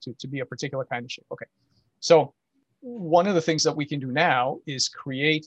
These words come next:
novel organisms fr-, from cells. So I'm not talking about origin of life kind of stuff, but in addition, in twenty-four to forty-eight hours that look nothing like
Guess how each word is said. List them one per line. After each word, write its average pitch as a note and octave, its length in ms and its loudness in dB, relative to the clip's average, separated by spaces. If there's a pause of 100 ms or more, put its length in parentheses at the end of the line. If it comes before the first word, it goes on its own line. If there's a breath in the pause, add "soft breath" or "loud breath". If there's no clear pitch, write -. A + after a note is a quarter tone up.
novel D3+ 680 4
organisms C#3 880 -2 (800)
fr-, D3+ 260 -4
from F#3 160 4
cells. B2 320 0
So D#3 60 0
I'm D3 60 -2
not D3+ 120 0
talking C3+ 140 0
about B2+ 140 -4
origin A#2+ 360 -2
of A2+ 80 -12
life A#2 180 -6
kind B2 140 -14
of B2+ 60 -12
stuff, - 200 -6
but D#3+ 100 -2 (160)
in G3+ 160 0
addition, C3+ 460 -2
in D#3+ 460 -2 (120)
twenty-four G3+ 500 -2
to E3 40 0
forty-eight D3+ 420 -2
hours A2+ 360 -4 (240)
that D#3 160 0
look D#3+ 220 2
nothing F3 560 0
like D3 280 2